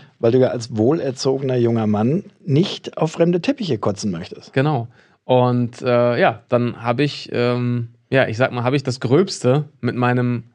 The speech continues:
Speaker 2: Hemd abgefangen.
Speaker 1: Nein, mit deiner Jacke.
Speaker 2: Oder mit meinem Sakko,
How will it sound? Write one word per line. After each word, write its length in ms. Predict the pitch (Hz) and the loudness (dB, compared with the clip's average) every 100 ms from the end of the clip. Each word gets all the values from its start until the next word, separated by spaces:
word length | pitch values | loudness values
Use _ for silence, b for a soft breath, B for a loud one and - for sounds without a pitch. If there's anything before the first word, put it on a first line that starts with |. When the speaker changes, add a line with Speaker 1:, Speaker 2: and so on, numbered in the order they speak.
| _ | _
Speaker 2:
Hemd 460 | - 196 123 - - _ | -2 0 0 -6 -16 _
abgefangen. 680 | 165 - 139 107 107 143 - _ | -2 0 -4 -4 -4 -4 -8 _
Speaker 1:
Nein, 340 | - 87 78 - | -2 0 -4 -6
mit 160 | 160 107 | -4 -4
deiner 160 | 92 | -2
Jacke. 340 | 104 165 95 - _ | -4 -4 -8 -12 _
Speaker 2:
Oder 180 | - 127 | 0 2
mit 100 | 127 | 2
meinem 180 | 127 120 | 0 0
Sakko, 480 | 113 156 131 185 | 0 0 0 -2